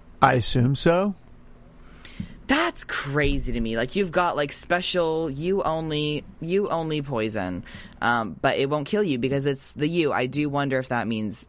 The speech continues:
Speaker 2: antidote could also be made out of the same creature, but now
Speaker 1: Yes.
Speaker 2: I am just into speculation.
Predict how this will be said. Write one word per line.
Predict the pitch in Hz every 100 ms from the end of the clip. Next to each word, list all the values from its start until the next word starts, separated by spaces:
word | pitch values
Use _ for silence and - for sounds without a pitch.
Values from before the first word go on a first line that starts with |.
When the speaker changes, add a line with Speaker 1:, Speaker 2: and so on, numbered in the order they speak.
| -
Speaker 2:
antidote | 117 117 117 95
could | 117
also | 101 104 113
be | 113
made | 104 98 -
out | 101
of | 95 95 -
the | 101 110
same | - - 92 92
creature, | - 139 139 139 131 131 - - - -
but | 110 95
now | 107 143
Speaker 1:
Yes. | 127
Speaker 2:
I | 107
am | 107 110
just | 107 -
into | 110 110
speculation. | 113 120 123 151 151 214 - -